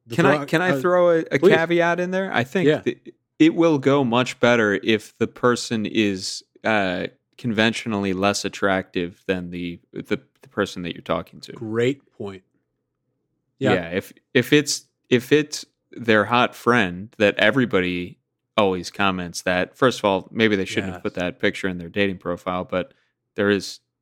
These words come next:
Speaker 2: there's some reason you might go that route, I
Speaker 1: Hot
Speaker 2: guess.
Speaker 1: friend shaming, though. No, you could keep it double the amount of pictures if you want.
Speaker 2: Oh, yeah, not my rules. I'm just saying, you know,
Speaker 1: Yes, sure.
Speaker 2: uh,
Speaker 1: I understood.
Speaker 2: Yep. But I, I do think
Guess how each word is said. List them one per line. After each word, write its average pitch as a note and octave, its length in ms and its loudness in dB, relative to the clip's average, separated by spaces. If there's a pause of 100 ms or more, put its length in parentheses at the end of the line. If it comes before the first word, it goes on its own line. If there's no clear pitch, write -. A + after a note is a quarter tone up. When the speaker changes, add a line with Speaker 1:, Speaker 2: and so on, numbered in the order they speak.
(140)
Speaker 2:
there's A2 180 0
some A#2+ 240 0
reason F#2 260 -4
you F2+ 80 -6
might F2 220 -8
go F2 160 -4
that F2 240 -10
route, F2+ 240 -6
I F#3 40 4
Speaker 1:
Hot A3 120 4
Speaker 2:
guess. F3+ 100 -10
Speaker 1:
friend A#3 240 4
shaming, F3+ 320 6
though. C#3 140 4
No, F3+ 220 4
you E3+ 180 4
could F#3 160 -8
keep G3 200 2
it D3+ 140 4 (460)
double F#3+ 260 6
the E3 80 4
amount D3 220 2
of B2 80 -2
pictures D3 340 -4
if F#3+ 160 2
you F3 80 6
want. C#3+ 240 0 (260)
Speaker 2:
Oh, C3+ 300 6
yeah, G#2+ 240 4
not A#2+ 220 0
my A#2+ 140 4
rules. F#2+ 380 -2
I'm G#2 140 -4
just G#2 180 -6
saying, F#2+ 360 -2 (420)
you A#2+ 80 0
know, D3 80 6
Speaker 1:
Yes, - 380 -6 (120)
sure. - 140 -4
Speaker 2:
uh, G2 420 2
Speaker 1:
I A2+ 80 -16
understood. F#2+ 380 -18 (680)
Speaker 2:
Yep. A#2+ 300 2 (280)
But G#2+ 100 4
I, G#2 160 6 (100)
I A#2 100 4
do C3+ 260 2
think B2+ 560 -2